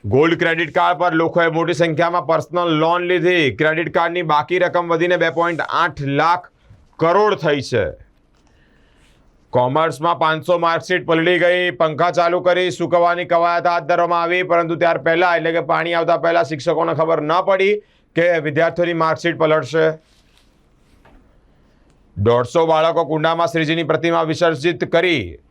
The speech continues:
તુલસીનો છોડ રોપશે. શિક્ષણ મંત્રીની ફજેતી. રહીશે ઈશારો કરી કહ્યું, "આગળ નીકળો."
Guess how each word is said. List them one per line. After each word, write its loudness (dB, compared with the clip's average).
તુલસીનો 2
છોડ 2
રોપશે. -2
શિક્ષણ -2
મંત્રીની 0
ફજેતી. 0
રહીશે 2
ઈશારો 2
કરી 2
કહ્યું, 4
"આગળ 2
નીકળો." 0